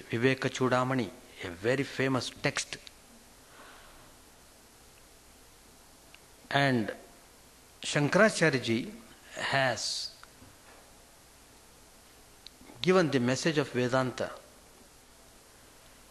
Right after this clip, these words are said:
He is Paramagyani, the man of supreme knowledge,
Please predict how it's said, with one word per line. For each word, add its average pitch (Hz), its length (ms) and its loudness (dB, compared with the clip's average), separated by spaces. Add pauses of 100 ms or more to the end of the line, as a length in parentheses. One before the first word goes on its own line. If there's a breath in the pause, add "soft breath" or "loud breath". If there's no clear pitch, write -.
(880)
He 196 240 4
is 151 140 0 (160)
Paramagyani, 165 760 2 (3500)
the 107 100 -6
man 143 260 0
of 170 100 2
supreme 202 520 4
knowledge, 180 720 4